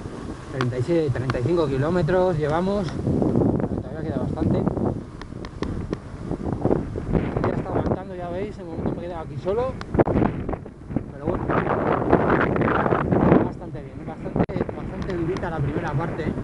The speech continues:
Ya veis, treinta y cinco kilómetros y mil, casi cuatrocientos.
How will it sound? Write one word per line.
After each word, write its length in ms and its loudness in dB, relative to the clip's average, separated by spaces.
Ya 160 -2
veis, 140 -4
treinta 220 -6
y 60 -4
cinco 220 -4
kilómetros 440 -4
y 120 -2
mil, 300 -6
casi 440 -4
cuatrocientos. 640 -2